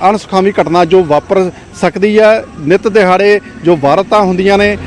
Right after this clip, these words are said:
ਤੇ ਉਹਨਾਂ ਨੂੰ ਨੱਥ ਪਾਉਣ ਦੀ ਜੋ ਜ਼ਿੰਮੇਵਾਰੀ ਪ੍ਰਸ਼ਾਸਨ ਦੀ ਬਣਦੀ ਹੈ, ਉਸ ਨੂੰ ਪੂਰੀ ਜ਼ਿੰਮੇਵਾਰੀ ਨਾਲ ਤੈਨਾਤ ਹੋ ਕੇ ਲੁੱਟਾਂ ਖੋਹਾਂ ਦੀਆਂ ਵਾਰਦਾਤਾਂ ਨੂੰ ਨੱਥ ਪਾਈ ਜਾਣੀ ਚਾਹੀਦੀ ਹੈ, ਤਾਂ ਜੋ ਹੁਸ਼ਿਆਰਪੁਰ ਵਿੱਚ ਵੱਧ ਰਿਹਾ ਕ੍ਰਾਈਮ ਹੈ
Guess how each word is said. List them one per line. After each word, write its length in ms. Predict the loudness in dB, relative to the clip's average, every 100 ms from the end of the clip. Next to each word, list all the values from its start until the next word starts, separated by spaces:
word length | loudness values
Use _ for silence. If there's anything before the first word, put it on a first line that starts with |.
| -14 -14 -16 -6 -2
ਤੇ 120 | -2 0
ਉਹਨਾਂ 220 | 2 2
ਨੂੰ 200 | 2 2
ਨੱਥ 240 | 0 -2
ਪਾਉਣ 300 | -2 0 2
ਦੀ 120 | 0
ਜੋ 240 | 2 2 2
ਜ਼ਿੰਮੇਵਾਰੀ 640 | 2 2 2 2 2 0 -6 -6
ਪ੍ਰਸ਼ਾਸਨ 420 | -4 0 0 0 -2
ਦੀ 80 |
ਬਣਦੀ 420 | -2 0 0 2 2
ਹੈ, 180 | 2 0 -10 -8 -6 -6 -8 -12 -12 -12 -10 -10 -10 -10 -8 -8 -10 -4 -2
ਉਸ 140 | 0
ਨੂੰ 360 | 2 2 2 -2 -4
ਪੂਰੀ 160 | 0 0
ਜ਼ਿੰਮੇਵਾਰੀ 500 | 0 0 2 2 0
ਨਾਲ 440 | 0 2 2 0 -6 -16 -16 -16 -4
ਤੈਨਾਤ 360 | 0 2 2 2
ਹੋ 160 | 2 2
ਕੇ 300 | 2 2 0 -6 -20 -20 -12 -8
ਲੁੱਟਾਂ 320 | -4 0 0
ਖੋਹਾਂ 240 | 0 -2
ਦੀਆਂ 120 | 0
ਵਾਰਦਾਤਾਂ 500 | 0 0 0 0 0
ਨੂੰ 200 | 2 2
ਨੱਥ 220 | 2 0 -2
ਪਾਈ 240 | 0 0
ਜਾਣੀ 220 | 2 0
ਚਾਹੀਦੀ 260 | 0 0 0
ਹੈ, 60 |
ਤਾਂ 240 | 0 0 2
ਜੋ 220 | 4 2
ਹੁਸ਼ਿਆਰਪੁਰ 640 | 0 -10 -8 -2 0 2
ਵਿੱਚ 100 | 0
ਵੱਧ 220 | 2 0 2
ਰਿਹਾ 200 | 0 0
ਕ੍ਰਾਈਮ 440 | 0 2 2 2
ਹੈ 160 | 0